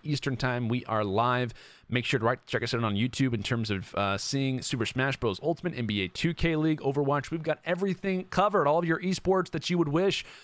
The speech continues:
We've got 'em locked down. And, uh, maybe if you have a few recommendations for other games that we should hop into, make sure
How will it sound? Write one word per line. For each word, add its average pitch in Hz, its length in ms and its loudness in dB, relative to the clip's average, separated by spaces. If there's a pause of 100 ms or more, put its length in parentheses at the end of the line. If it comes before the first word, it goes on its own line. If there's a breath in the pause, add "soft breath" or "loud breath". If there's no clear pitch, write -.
(160 loud breath)
We've 165 100 0
got 160 140 4
'em 151 120 0
locked 143 260 0
down. 131 320 -2
And, 101 240 0
uh, 101 200 0
maybe 131 180 0
if 127 120 -6
you 131 60 -2
have 131 100 -2
a - 60 -4
few 160 160 -4
recommendations 131 640 -2
for - 100 -2
other 131 160 0
games 127 220 -2
that 113 80 0
we 117 100 0
should - 140 -4
hop 107 240 -2
into, 151 400 0
make 131 240 -2
sure 131 340 0